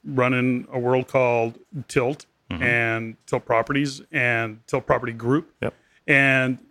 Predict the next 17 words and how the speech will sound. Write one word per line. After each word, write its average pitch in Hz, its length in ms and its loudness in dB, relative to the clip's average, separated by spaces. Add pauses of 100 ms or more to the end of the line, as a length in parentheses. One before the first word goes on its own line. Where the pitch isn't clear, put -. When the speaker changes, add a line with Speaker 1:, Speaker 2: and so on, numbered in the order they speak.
Speaker 1:
you've 143 240 0
continued 147 380 0
to 127 40 -4
build 123 220 -4
your 123 80 -2
portfolio, 160 500 2
you've 135 140 -2
continued 127 420 -2
to 123 80 -8
build 117 260 -2
your 120 60 -6
business. 139 540 0 (500)
You're 120 240 2
doing 127 400 0
a 123 80 0
number 127 480 2
of 117 340 -2